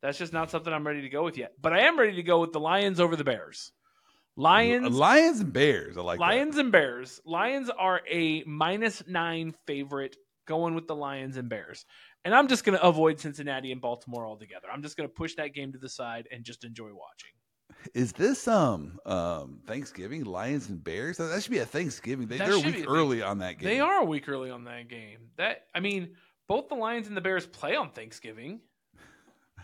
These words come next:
Speaker 2: Hey, speaking of Thanksgiving, it's right around the corner here. I already
Speaker 1: Right.
Speaker 2: bought my turkeys. I bought my ham. Uh, we are actually gonna do Thanksgiving dinner here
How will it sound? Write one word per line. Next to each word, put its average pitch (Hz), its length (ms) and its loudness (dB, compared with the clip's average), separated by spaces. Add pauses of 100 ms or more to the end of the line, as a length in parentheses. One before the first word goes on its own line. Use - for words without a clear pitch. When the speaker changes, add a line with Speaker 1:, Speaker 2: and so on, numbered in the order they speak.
(480)
Speaker 2:
Hey, - 160 -2
speaking - 360 -8
of 85 100 -10
Thanksgiving, 87 560 -6
it's 95 180 -8
right 95 340 0
around 117 280 0
the 120 80 -2
corner 175 340 -6
here. 90 240 -8
I 98 60 -4
already 127 180 -2
Speaker 1:
Right. 117 80 -6
Speaker 2:
bought 127 220 -2
my 127 140 -2
turkeys. 147 500 -6
I - 20 -2
bought 107 220 -4
my 110 120 -4
ham. 127 460 -4
Uh, 95 140 -4
we 117 160 -6
are 139 80 2
actually 131 260 -2
gonna 123 120 2
do 104 40 -2
Thanksgiving 127 720 -8
dinner 117 280 -8
here 101 440 -8